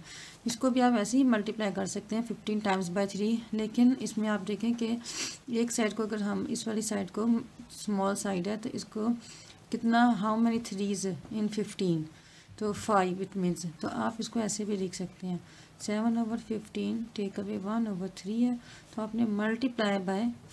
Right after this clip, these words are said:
five here और five here, यानी कि देखना है कि किसको इसको divide करेंगे, किससे divide करेंगे, कि फ़ाइव से divide करेंगे, इसको multiply करें या divide करें, जो भी आप कह सकते हैं, लेकिन फ़िलहाल मैं multiply करूँ तो multiply by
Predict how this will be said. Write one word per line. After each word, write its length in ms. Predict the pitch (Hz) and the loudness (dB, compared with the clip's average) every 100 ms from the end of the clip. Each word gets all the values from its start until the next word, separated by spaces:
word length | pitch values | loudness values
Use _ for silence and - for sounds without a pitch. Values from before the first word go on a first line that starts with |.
| - | -4
five 320 | 214 202 214 208 | 0 2 2 0
here 240 | 214 226 233 | 0 0 -2
और 140 | 214 208 196 | -4 -4 -4
five 260 | 190 202 180 | -4 -2 0
here, 200 | 180 170 - - - - - 214 | 0 -2 -6 -18 -20 -20 -6 0
यानी 200 | 226 240 | 4 4
कि 100 | 240 | 2
देखना 340 | 214 202 226 | 0 -2 2
है 80 | 240 | 2
कि 140 | 233 - - | 2 -2 2
किसको 440 | 233 - 220 240 - - | 2 2 0 0 -2 -8
इसको 260 | 240 - | -6 -4
divide 480 | 226 208 190 214 240 | -2 -2 -2 0 0
करेंगे, 440 | 208 190 185 185 226 - - | 0 -2 -2 -2 -4 -12 -12
किससे 280 | 220 - 254 | -6 -2 0
divide 320 | 226 202 196 180 | 0 0 -2 -2
करेंगे, 360 | 196 202 202 | -2 0 -2
कि 120 | 214 233 | -2 -4
फ़ाइव 380 | - 196 208 | -2 0 0
से 120 | 233 240 | 0 -2
divide 320 | 202 190 180 | -2 -4 -6
करेंगे, 360 | 190 185 185 196 | -6 -4 -4 -4
इसको 300 | - - 208 | -6 -6 -2
multiply 540 | 185 185 214 226 208 | -2 -2 -4 -2 -2
करें 220 | 208 208 | -2 -2
या 120 | 202 196 | 0 -2
divide 320 | 185 180 175 | 0 -2 -2
करें, 200 | 202 202 | -4 -4
जो 140 | 190 | -4
भी 160 | 175 202 | -4 -6
आप 140 | 196 - | -6 -6
कह 100 | 196 | -6
सकते 340 | - 196 - | -6 -8 -10
हैं, 80 | 214 - - - - 214 | -10 -10 -14 -14 -6 -2
लेकिन 200 | 214 220 | -2 -2
फ़िलहाल 260 | 226 226 | 0 2
मैं 160 | 196 196 | 0 0
multiply 460 | 190 175 175 196 185 | -2 -4 -6 -6 -4
करूँ 200 | 190 185 | -4 -4
तो 120 | 202 196 | -2 0
multiply 520 | 196 196 233 214 202 175 | 0 -4 -4 -2 -2 -2
by 100 | 202 | -4